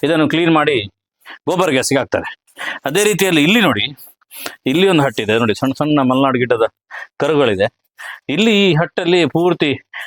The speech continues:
ಕಸ ಕಡ್ಡಿಗಳನ್ನು, ಸೊಪ್ಪುಗಳನ್ನು, ಒಣಗಿರುವಂಥ ವಸ್ತುಗಳನ್ನು ಹಾಕಿದ್ದಾರೆ. ಈ ಗೊಬ್ಬರವು ನೇರ ತೋಟಕ್ಕೆ ಹೋಗ್ತದೆ. ಇದೊಂದು ಬೇರೆ ವೆರೈಟಿಯ ರೀತಿಯ ಗೊಬ್ಬರ ಆಗ್ತದೆ. ಆ ಕಡೆ ಸ್ಲರಿಯ ಪೌಷ್ಟಿಕಾಂಶವೇ ಬೇರೆ, ಇದರ ಪೌಷ್ಟಿಕಾಂಶವೇ ಬೇರೆ.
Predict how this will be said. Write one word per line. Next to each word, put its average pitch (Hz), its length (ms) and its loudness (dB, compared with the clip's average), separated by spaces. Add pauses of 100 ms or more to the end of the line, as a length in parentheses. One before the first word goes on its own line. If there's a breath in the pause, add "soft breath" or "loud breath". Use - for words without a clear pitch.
(120 loud breath)
ಕಸ 151 200 -2
ಕಡ್ಡಿಗಳನ್ನು, 127 680 0
ಸೊಪ್ಪುಗಳನ್ನು, 123 680 0
ಒಣಗಿರುವಂಥ 131 580 0
ವಸ್ತುಗಳನ್ನು 113 520 0
ಹಾಕಿದ್ದಾರೆ. 95 460 -6 (500 loud breath)
ಈ 185 140 0
ಗೊಬ್ಬರವು 196 840 0
ನೇರ 151 180 2
ತೋಟಕ್ಕೆ 143 360 -4
ಹೋಗ್ತದೆ. 110 240 -2
ಇದೊಂದು 175 220 2
ಬೇರೆ 180 220 2
ವೆರೈಟಿಯ 165 420 2
ರೀತಿಯ 139 320 0 (560 loud breath)
ಗೊಬ್ಬರ 143 240 -4
ಆಗ್ತದೆ. 117 560 -4 (360 loud breath)
ಆ 139 60 -4
ಕಡೆ 170 240 0
ಸ್ಲರಿಯ 175 400 2 (160)
ಪೌಷ್ಟಿಕಾಂಶವೇ 165 600 -2
ಬೇರೆ, 151 420 2
ಇದರ 147 180 0
ಪೌಷ್ಟಿಕಾಂಶವೇ 135 680 0
ಬೇರೆ. 104 220 -2